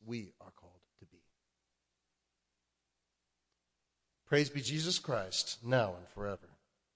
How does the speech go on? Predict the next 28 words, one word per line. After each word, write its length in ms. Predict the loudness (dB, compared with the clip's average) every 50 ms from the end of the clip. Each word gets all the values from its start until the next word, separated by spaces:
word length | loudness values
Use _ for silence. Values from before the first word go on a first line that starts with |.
| _ _ _ _ _ _ _ _ _ _ _ _ _ _ _ -20
We 60 | -20
pray 220 | -8 _ -2 -2 -2
together 400 | -2 -2 0 0 2 2 0 -2
our 140 | -2 -4
prayer. 340 | -4 -6 -10 -20 -20 -20 -20 _ _ _ _ _ _ _ _ _ _ _ _ _
Saint 360 | -6 2 6 6 6 6 4 -4
Jude, 460 | -8 -6 -4 -4 -4 -6 -8 -16 -20 _ _ _ _ _ -8
glorious 520 | 4 8 10 10 10 10 8 4 2 0 -4
apostle, 680 | -6 -4 -2 -2 -2 -2 -2 -4 -10 -10 -12 -14 -16 _ _ _ _ _ _ _ _
faithful 400 | 6 6 6 6 4 4 4 4
servant 520 | 4 4 2 2 4 4 4 2 0 0 -4 -6
and 180 | -6 -6 -8
friend 360 | -4 -2 0 0 0 0 -2 -4
of 120 | -6 -6
Jesus, 640 | -8 -12 -14 -14 -16 -16 -16 -14 -10 -10 -10 -10 -12 -14 _ _ _ _ _ _ _ _
the 60 | -6 -2
name 380 | 2 6 8 8 8 8 8 8
of 80 | 8
the 80 | 8 6
traitor 540 | -2 2 6 6 6 6 4 0 -2 -4 -4
has 160 | -4 -4 -4 -4
caused 420 | -4 0 2 2 2 2 0 -4
you 60 | -6
to 80 | -6 -6
be 120 | -6 -6
forgotten 600 | -4 -2 -4 -4 -2 0 -2 0 0 -2 -6 -4 -2
by 140 | -2 -2
many, 400 | -2 0 -2 -2 -2 -6 -10 -12